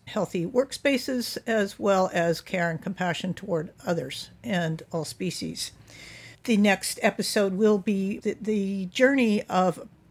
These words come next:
someone who was captured in Ukraine. And that's because it illustrates transcendence. It illustrates how do you move through very difficult stuff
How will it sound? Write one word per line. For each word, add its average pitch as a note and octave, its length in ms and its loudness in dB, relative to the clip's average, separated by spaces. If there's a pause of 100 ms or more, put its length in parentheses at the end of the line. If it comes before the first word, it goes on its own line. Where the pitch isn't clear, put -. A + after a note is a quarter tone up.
someone B3 320 4
who A3+ 120 4
was G3 120 -2
captured B3 600 0
in B3 100 2
Ukraine. B3+ 520 2 (460)
And A3 200 6
that's B3 180 2
because D#4 400 0
it C4+ 100 0
illustrates A#3 540 2
transcendence. G3+ 680 -2
It A3+ 120 0
illustrates A3 560 -2
how A#3+ 340 4
do G#3+ 100 2
you G3+ 280 0
move G3+ 340 2
through G3 380 2
very F#3 400 0
difficult G3+ 480 -4
stuff G3 480 -4